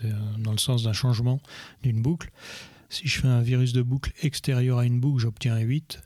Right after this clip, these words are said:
Donc là, j'obtiens un nouveau caractère. Et à partir du moment où j'ai un nouveau caractère, je réintroduis encore ces quatre virus à, euh, ce nouveau caractère et j'obtiens une, euh, une mutation morphographique d'entrelacs. Et à partir de là,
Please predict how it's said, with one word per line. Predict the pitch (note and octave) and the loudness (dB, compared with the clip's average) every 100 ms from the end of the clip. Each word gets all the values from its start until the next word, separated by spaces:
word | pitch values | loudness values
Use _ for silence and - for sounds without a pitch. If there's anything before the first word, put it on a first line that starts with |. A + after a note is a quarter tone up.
| _ | _
Donc | - G#2+ - | -6 -4 0
là, | B2+ | 0
j'obtiens | A2+ G#2+ - B2 A#2 | 0 -4 -4 0 2
un | |
nouveau | A2+ A#2 A2+ | 0 0 -2
caractère. | - G#2+ G2+ - C#3 E3+ D#3+ _ | -2 -4 -4 -2 -2 -2 -4 _
Et | C3 | -2
à | |
partir | C#3+ - - D#3 | -2 -2 -2 0
du | C3+ C3 | 2 2
moment | C3 C#3 | 4 4
où | C3 | 4
j'ai | B2 | 4
un | |
nouveau | A#2+ B2 B2+ | 2 2 0
caractère, | B2 A2+ G#2+ C#3 D3 B2+ | 0 0 -2 0 2 2
je | A#2+ | 2
réintroduis | A#2+ C3 B2 - B2 B2+ | 2 2 0 0 0 2
encore | B2 C3+ C3 | 2 0 -2
ces | - | -2
quatre | - C3 | -2 -2
virus | B2 B2 B2+ C3 - - _ _ - | 0 0 0 -2 -4 -8 _ _ -6
à, | C#3+ B2+ A#2+ A2+ | -2 -2 -2 -2
euh, | A2 A2 | -4 -4
ce | - C3 | -2 0
nouveau | B2+ A#2+ | 2 0
caractère | A#2 A2+ G#2+ - C#3+ D3 C#3 | -2 -2 -2 -2 -2 2 2
et | |
j'obtiens | A2+ A#2 - - C3+ | 2 0 -2 -2 2
une, | C3 A#2+ A2+ | 2 2 0
euh, | A2 G#2 G#2 G#2 G#2 - - - - - - - - - _ _ - | 0 -2 -2 -4 -6 -10 -20 -20 -18 -16 -18 -20 -20 -20 _ _ -2
une | D3 | 2
mutation | D3+ E3 F3+ - F#3 | 4 2 0 0 2
morphographique | E3 D#3+ - C#3 C#3 - F#3 F3 - - | 2 2 2 2 2 2 -2 -2 -4 -6
d'entrelacs. | G#2+ A2+ A#2+ - G#2+ G2+ - - - | -2 0 0 0 0 0 -2 -4 -4
Et | C#3 | 0
à | C3 | 0
partir | A#2+ - A#2+ | 0 0 0
de | G#2+ | 2
là, | A2+ C3+ E3 | 2 0 -2